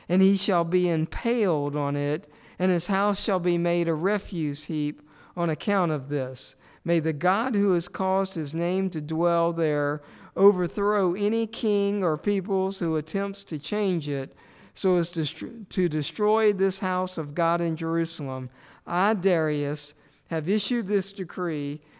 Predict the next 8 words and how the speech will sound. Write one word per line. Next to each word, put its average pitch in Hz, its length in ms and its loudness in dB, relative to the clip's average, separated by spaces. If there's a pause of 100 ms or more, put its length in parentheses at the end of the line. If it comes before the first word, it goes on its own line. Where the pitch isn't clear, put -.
Let 175 160 0
it 170 100 -6
be 170 140 0
carried 214 480 0
out 165 460 -2 (300)
with 156 220 -6
all 175 320 2
diligence. 156 920 -4